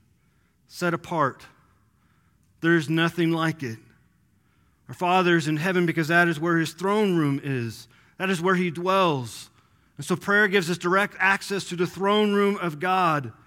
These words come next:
the direct access to the creator of all things.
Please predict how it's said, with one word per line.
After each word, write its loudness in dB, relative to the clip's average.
the -2
direct 4
access -2
to -10
the -2
creator 0
of -4
all 0
things. -2